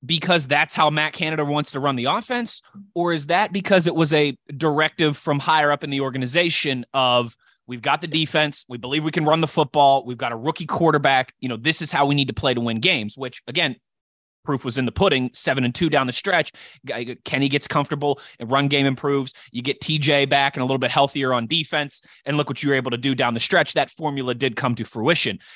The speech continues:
You know, that was something I think a lot of us wondered, both watching the games, we wondered out loud on shows like this, on social media, different things, was how much, you know, how much of that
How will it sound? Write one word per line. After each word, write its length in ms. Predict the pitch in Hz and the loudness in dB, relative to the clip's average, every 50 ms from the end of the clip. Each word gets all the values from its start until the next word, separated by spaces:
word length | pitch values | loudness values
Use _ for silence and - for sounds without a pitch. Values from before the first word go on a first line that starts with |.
| - - | -14 -6
You 40 | 143 147 | -4 -2
know, 60 | 139 | 0
that 160 | 175 185 190 | 0 0 0
was 80 | 190 - | 0 0
something 340 | - 202 185 170 170 151 | 0 0 0 0 -2 -2
I 40 | 143 135 | -2 0
think 160 | 165 143 143 | 0 -2 -2
a 40 | 131 | 0
lot 200 | 127 131 131 127 | 2 2 2 2
of 60 | 123 | 2
us 200 | 123 - - - _ _ _ _ _ _ - | 0 -2 -4 -10 _ _ _ _ _ _ -10
wondered, 520 | 135 131 135 143 139 139 135 135 131 127 110 | -4 0 2 2 2 4 2 2 2 0 0
both 280 | 131 131 127 - - _ _ - | -2 -2 -2 -4 -8 _ _ -8
watching 340 | 117 120 117 - - 120 107 | -4 -4 -2 -2 -4 -8 -8
the 60 | 101 | -4
games, 360 | 104 135 143 143 143 143 127 | -2 0 2 2 2 2 0
we 60 | 123 | -2
wondered 380 | 117 117 131 127 123 120 110 - | -4 -4 -6 -6 -6 -8 -8 -4
out 220 | - 117 117 90 113 | -4 -4 -2 -2 0
loud 280 | 131 135 135 135 135 | 0 2 4 4 4
on 140 | 117 110 117 | 4 2 0
shows 360 | - - - 143 139 135 120 | 0 0 2 2 2 2 2
like 180 | 135 127 123 - | 0 0 0 0
this, 240 | 139 135 135 - 131 | -2 -2 -2 -2 -4
on 120 | 120 120 | -6 -6
social 320 | - - 139 - - 127 | -4 -4 -4 -4 -4 -6
media, 300 | 120 131 135 139 139 135 | -6 -4 -4 -2 -2 -2
different 320 | 123 131 131 - 135 110 - | -2 -4 -4 -6 -6 -6 -2
things, 400 | - 151 139 123 113 107 - - - - - _ - | 0 2 2 2 0 -2 -6 -8 -14 -18 -20 _ -4
was 480 | - 135 131 127 123 117 113 - - - _ _ _ _ _ _ _ _ _ _ _ _ _ - | 0 2 4 4 4 4 2 0 -4 -4 _ _ _ _ _ _ _ _ _ _ _ _ _ -6
how 200 | - - 185 190 | -2 0 2 4
much, 240 | 190 185 165 - - | 4 2 2 0 0
you 60 | 165 | -2
know, 100 | 160 147 | 0 0
how 220 | - - 165 165 277 | 0 0 -2 0 0
much 200 | 285 - - 180 | 0 0 -2 -2
of 60 | 165 | -2
that 220 | 170 160 156 151 | 2 2 2 2